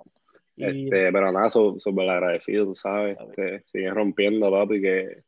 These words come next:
Speaker 2: te veo
Speaker 1: Igual a,
Speaker 2: activo y,
Speaker 1: igual
Speaker 2: y
Speaker 1: a
Speaker 2: tus
Speaker 1: ti,
Speaker 2: páginas
Speaker 1: bro.
Speaker 2: van súper bien, como que yo veo la, la comunidad activa también, que eso es importante y,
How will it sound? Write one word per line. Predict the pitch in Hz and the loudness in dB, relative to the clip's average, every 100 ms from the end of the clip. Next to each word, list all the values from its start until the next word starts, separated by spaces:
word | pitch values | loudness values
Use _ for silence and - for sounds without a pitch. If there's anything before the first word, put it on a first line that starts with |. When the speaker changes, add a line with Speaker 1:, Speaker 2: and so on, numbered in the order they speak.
| _ - | _ -8
Speaker 2:
te | - | -2
veo | |
Speaker 1:
Igual | 95 | 0
a, | 113 | 0
Speaker 2:
activo | 127 104 120 107 | 0 4 6 4
y, | 95 95 95 _ _ _ _ - | 2 -2 -8 _ _ _ _ -12
Speaker 1:
igual | 147 147 147 | -6 0 4
Speaker 2:
y | |
Speaker 1:
a | 151 | 4
Speaker 2:
tus | 147 | 2
Speaker 1:
ti, | 147 | 0
Speaker 2:
páginas | 147 135 120 | 0 2 0
Speaker 1:
bro. | 107 | 2
Speaker 2:
van | 98 113 131 117 | 2 2 0 0
súper | 107 104 92 | 0 0 -2
bien, | 95 110 | -2 0
como | 107 92 85 | 0 0 0
que | 85 | 0
yo | 87 | 2
veo | 95 98 101 95 _ _ _ _ _ _ _ _ | 2 2 0 -4 _ _ _ _ _ _ _ _
la, | 104 95 90 | -2 0 0
la | 90 87 | 0 -2
comunidad | 95 92 87 90 | -2 -2 0 -2
activa | - - 104 104 | -2 -2 0 0
también, | 98 92 104 | 0 -2 -4
que | 101 92 | -4 -6
eso | - | -2
es | 98 | -4
importante | 98 - 90 - 101 101 98 95 | -4 -8 -10 -8 -6 -4 -4 -4
y, | 95 82 | -6 -12